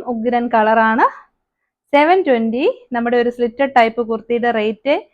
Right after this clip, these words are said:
പാനൽ കട്ടിന് വരുന്നുള്ളൂ. സെവൻ ട്വന്റി, അടിപൊളി റേറ്റ്. ഇപ്പൊ നമുക്ക് ഒരു കളർ ഓപ്ഷൻ കൂടെ അവൈലബിൾ ആണ്. ബ്യൂട്ടിഫുൾ ആയിട്ടുള്ള ഡാർക്ക് സൺസെറ്റ് ഓറഞ്ച് ഷെയ്ഡ് ആണ്. നല്ല ഭംഗിയായിരിക്കും കേട്ടോ, ആര് വെയർ ചെയ്താലും. നല്ല ഷേപ്പും തരും, യങ് ലുക്കും തരും.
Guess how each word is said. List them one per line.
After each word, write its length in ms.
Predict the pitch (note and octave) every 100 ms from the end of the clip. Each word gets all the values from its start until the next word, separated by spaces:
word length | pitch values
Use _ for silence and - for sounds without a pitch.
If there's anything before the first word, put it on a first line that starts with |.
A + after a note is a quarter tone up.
| _ _ _
പാനൽ 300 | A#3+ A#3 A#3+ A#3
കട്ടിന് 340 | A#3+ A#3+ B3
വരുന്നുള്ളൂ. 580 | A3 A3 A#3 G#3+ G#3 D#4+ B4+ D4
സെവൻ 320 | A#3+ A#3+ A#3+
ട്വന്റി, 380 | A#3 A3 A3+ B4+ - _ _ _ _ A3
അടിപൊളി 400 | G#3+ A#3 G3+ F3
റേറ്റ്. 280 | E3 D#3+ _ _
ഇപ്പൊ 180 | _ D#4
നമുക്ക് 280 | D4+ C#4+ D4
ഒരു 160 | C#4 E4+
കളർ 260 | D4+ C4+
ഓപ്ഷൻ 320 | C4 B3+ C4+
കൂടെ 140 | C4 B3
അവൈലബിൾ 420 | A3 A3+ A#3 A#3
ആണ്. 160 | A3 C4
ബ്യൂട്ടിഫുൾ 540 | C#4 A#3 A#3 A#3 B3 A#3
ആയിട്ടുള്ള 360 | G#3 G#3+ G#3+
ഡാർക്ക് 720 | G3+ A3 A3 A3+ A#3+ B3 B3+
സൺസെറ്റ് 500 | C4 A3+ A3 - G#3
ഓറഞ്ച് 400 | G#3 G#3 G#3+ G#3
ഷെയ്ഡ് 360 | G#3+ G#3+ G3+ G#3+
ആണ്. 240 | G#3+ A3 E4 _ _ _ -
നല്ല 420 | G3+ A#3 B3+ C#4+
ഭംഗിയായിരിക്കും 600 | C#4 A#3+ B3 A#3+ A3+ A3+
കേട്ടോ, 160 | A3+ A#3+
ആര് 300 | A3 A3 B3 A3+
വെയർ 180 | A3
ചെയ്താലും. 500 | A#3 A3 G#3 G#3 B3+ E4
നല്ല 180 | A3+ A3+
ഷേപ്പും 500 | - A3+ A#3+ D4 C#4+
തരും, 260 | C#4+ C#4 F4+ - _ _ -
യങ് 260 | C4 F4+ G#4
ലുക്കും 360 | C4+ B3+ B3+ A#3+
തരും. 280 | A#3 A#3